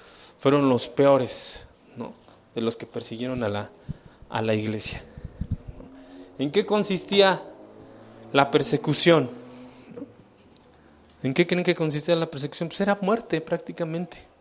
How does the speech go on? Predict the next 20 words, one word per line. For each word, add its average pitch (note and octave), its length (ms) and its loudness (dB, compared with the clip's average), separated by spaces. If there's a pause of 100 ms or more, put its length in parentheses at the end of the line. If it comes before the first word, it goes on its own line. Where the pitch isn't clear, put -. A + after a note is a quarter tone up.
(300)
¿no? - 120 -20 (1400)
En C#3+ 160 6
aquellos F#3 460 6
años F3+ 340 2
el E3 140 2
Imperio F3 360 4
Romano, E3+ 580 0 (100)
hermano, C#3+ 400 -6 (100)
en C3 160 0
aquellos F#3 300 0
años G#3+ 180 4
no G3 80 2
había F#3 180 4
Netflix, F3 680 -2 (640)
no B2+ 120 0
había C3+ 300 6
Amazon, C3+ 500 0 (180)
no C3+ 60 -6
había B2 180 -2
cine, A#2+ 480 -2